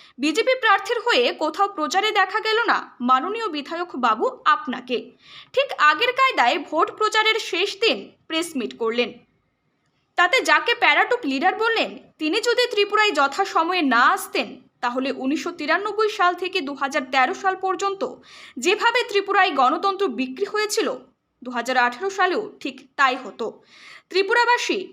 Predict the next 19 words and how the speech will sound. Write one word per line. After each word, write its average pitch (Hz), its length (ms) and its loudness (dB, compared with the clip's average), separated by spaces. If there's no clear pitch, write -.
মুক্তির 262 440 -4
স্বাদ 247 460 -2
পেত 202 200 -10
না, 226 380 -2
শত 277 360 0
শত - 280 -6
মায়ের 262 400 2
বুক 262 340 -8
খালি 208 220 -4
হতো, 202 420 -8
রক্ত 262 380 0
ঝরত, 220 460 -8
আর 233 140 0
আপনি 247 600 0
ফোন 302 240 0
অফ 254 320 2
করে 381 300 -2
ঘুমিয়ে 254 300 -2
পড়তেন। 202 500 -8